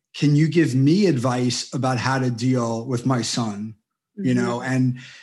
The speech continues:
Speaker 1: you know, "What should I be doing? I, I tried this, I tried that, it's not working. You know, what should I do?" And I think it's, it's, you know, it's such a strong emotional connection between a parent and a child.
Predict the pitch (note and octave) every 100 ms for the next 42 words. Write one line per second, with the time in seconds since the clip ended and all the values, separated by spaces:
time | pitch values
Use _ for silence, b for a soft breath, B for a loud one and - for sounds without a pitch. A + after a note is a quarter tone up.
0 | B C#3+ C#3 B2 D#3 D#3 E3+ D#3 D3+ C#3
1 | D3+ F#3+ C3 A#2 A#2 A#2+ B2+ - B2 -
2 | C#3 C3+ D3+ C3+ C3 B2 C#3+ B2+ C#3 C#3
3 | B2+ B2 C3 A#2 B2+ C3 C3 B2 A#2+ B
4 | B B B - C3 B2+ A#2+ A#2 _ F#3
5 | - C#3 B2+ C#3+ B2+ A#2+ C#3 D3 C3 B2
6 | C3 B2+ B2+ - C3 G3+ G3 G3 - -
7 | - - C3 - - _ - F#3 D3 B2+
8 | - - - E3+ - F#3 F#3 - - D3
9 | C#3 B2+ - - D3 D3 D3+ C#3 B2+ C3
10 | C#3 C#3 - D3 C3+ C3 B2+ - _ -
11 | C#3 C3+ B2+ - C#3 B2+ A#2+ A#2+ B B
12 | B - B2+ D3+ A#2 - C#3 C3+ C3 B2+
13 | A2+ - B2+ B2+ A#2 A#2+